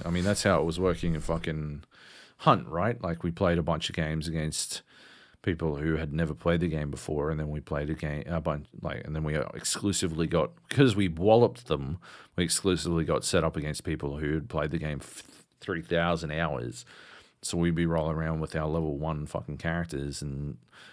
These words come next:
coming up against level ninety-nine dudes who fucking no life the game since it first launched, and run around with their fucking dual pistols like they're in a John Mo-,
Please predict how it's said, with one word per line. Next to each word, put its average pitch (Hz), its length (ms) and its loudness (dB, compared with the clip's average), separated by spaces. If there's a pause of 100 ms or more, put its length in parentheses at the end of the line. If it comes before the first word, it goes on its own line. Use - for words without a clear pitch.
(140)
coming 80 220 0
up 78 100 -4
against 78 300 -4 (180)
level 76 240 0
ninety-nine 76 640 -2
dudes 69 420 -4
who 71 140 -6 (320)
fucking 69 600 -8
no 80 160 0
life 73 300 -4
the - 80 -10
game 69 300 -6
since - 440 -8 (680)
it 80 80 -2
first 85 340 0
launched, 101 420 2
and 85 200 -2
run 85 140 2
around 82 280 0
with 85 120 -2
their 85 80 -2
fucking 82 500 -2
dual 87 240 0
pistols 80 440 -2
like 85 120 -2
they're 92 140 -2
in 95 80 0
a 95 60 0
John 117 240 0
Mo-, 160 160 0